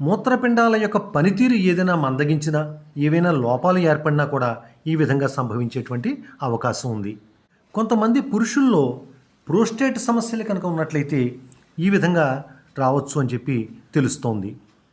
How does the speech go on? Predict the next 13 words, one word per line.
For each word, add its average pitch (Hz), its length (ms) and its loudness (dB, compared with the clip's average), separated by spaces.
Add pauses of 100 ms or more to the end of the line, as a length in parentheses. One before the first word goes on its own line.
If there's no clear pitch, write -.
(720)
అలాగే 156 600 2 (180)
మూత్రనాళంలో 190 1080 2 (120)
ఇన్ఫెక్షన్లు 143 560 -2
ఉన్నా, 185 260 0 (380)
లేకపోతే 147 640 0 (220)
మూత్రాశయంలో 185 800 2
ఇన్ఫెక్షన్లు 160 640 0
ఉన్నా 135 360 0 (1900)
ఈ 185 60 0
సమస్య 151 440 0
వచ్చేటువంటి 123 500 -2
అవకాశం 113 400 -4
ఉంది. 107 280 -6